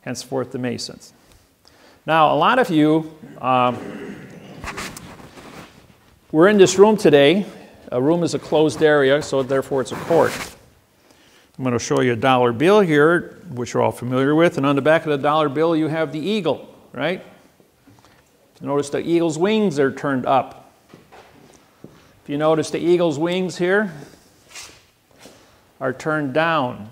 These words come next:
that's because it's a phoenix. This is Vatican rule, banking. And the flag here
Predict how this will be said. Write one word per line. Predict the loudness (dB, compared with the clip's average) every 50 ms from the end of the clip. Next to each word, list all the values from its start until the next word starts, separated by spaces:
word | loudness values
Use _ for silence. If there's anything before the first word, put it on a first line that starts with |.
| -20 _ _ _ _ _ _ _ _ _ _ -18
that's | -16 -16 -14
because | -14 -14 -10 -8 -8 -8 -8
it's | -10 -12 -14
a | -14
phoenix. | -14 -12 -10 -8 -8 -8 -8 -10 -10 -14 -16 -16 -16 -18 -20 _ -20 -20 -20 _ _ _ _ _ _ _ -20
This | -20 -16 -16
is | -12
Vatican | -8 -4 -2 -2 -2 -2 -4 -6 -8 -10 -10 -8 -8
rule, | -6 -6 -6 -6 -8 -10 -8 -8 -6 -8 -8 -10 -12 -20 -20 -18 -18 -20 -14 -8 -6
banking. | -4 -4 -4 -6 -8 -10 -10 -12 -12 -16 -20 -20 -20 -20 -20 -20 _ _ _ -20 -20 -20 -20 -20 -20 _ _ _ _ _ _ _ _ _ -12
And | -8 -6 -6
the | -6 -6
flag | -2 -2 0 2 2 0 0
here | 0 0 2 4 4 2 2